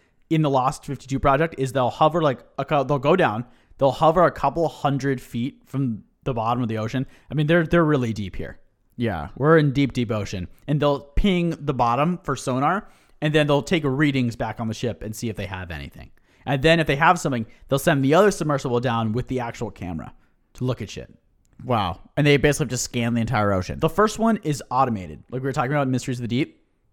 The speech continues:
Speaker 1: That's an automaton. That shit's going on there
Speaker 2: That's
Speaker 1: automated.
Speaker 2: so cool. So it just goes
Speaker 1: Yeah.
Speaker 2: out automatically,
Speaker 1: Yeah,
Speaker 2: sends
Speaker 1: automatically,
Speaker 2: shit out, and
Speaker 1: and just,
Speaker 2: comes back.
Speaker 1: just pings the bottom. And then the second one is remote controlled. So we'll go down there, but someone's controlling it, uh, from, from the bridge.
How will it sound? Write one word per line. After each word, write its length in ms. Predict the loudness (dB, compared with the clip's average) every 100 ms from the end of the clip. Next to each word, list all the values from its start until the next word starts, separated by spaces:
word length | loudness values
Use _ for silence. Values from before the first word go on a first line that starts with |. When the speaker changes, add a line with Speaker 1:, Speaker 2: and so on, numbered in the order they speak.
| -4
Speaker 1:
That's 180 | -2 2
an 60 |
automaton. 640 | 0 2 0 0 -6 -8 -4
That 200 | -2 0
shit's 260 | 0 0 0
going 240 | 2 4
on 140 | 2
there 260 | 2 0 0
Speaker 2:
That's 180 | 0 2
Speaker 1:
automated. 300 | 4 4 2
Speaker 2:
so 40 | 0
cool. 160 | -4
So 120 | -2
it 20 | -4
just 200 | -4 0
goes 240 | 2 4
Speaker 1:
Yeah. 100 | 4
Speaker 2:
out 60 | 4
automatically, 580 | 2 0 0 0 0
Speaker 1:
Yeah, 60 | 0
Speaker 2:
sends 140 | 2
Speaker 1:
automatically, 340 | 4 4 4 2
Speaker 2:
shit 40 |
out, 140 | 2 2
and 60 | 2
Speaker 1:
and 80 |
just, 100 | 0
Speaker 2:
comes 100 | -2
back. 240 | 0 0 0
Speaker 1:
just 200 | -4 -2
pings 280 | -2 0 -2
the 80 |
bottom. 300 | 0 2 0 -2 -10 -6
And 140 | -2
then 60 | 0
the 80 | 0
second 340 | 0 0 0
one 200 | 0 0
is 140 | 0 0
remote 340 | 0 2 0
controlled. 440 | 0 -4 -2 -4
So 100 | 2
we'll 100 | 2
go 140 | 4 4
down 260 | 4 2
there, 200 | 2 2
but 140 | 0 -2
someone's 280 | 0 0 -2
controlling 520 | -8 -4 0 0 0
it, 220 | -4 -8 -18 _ _
uh, 180 | -6 -2
from, 440 | 0 0 0 -2 -6 _ _
from 220 | 0 0
the 60 | 0
bridge. 440 | -2 -2 -6 -14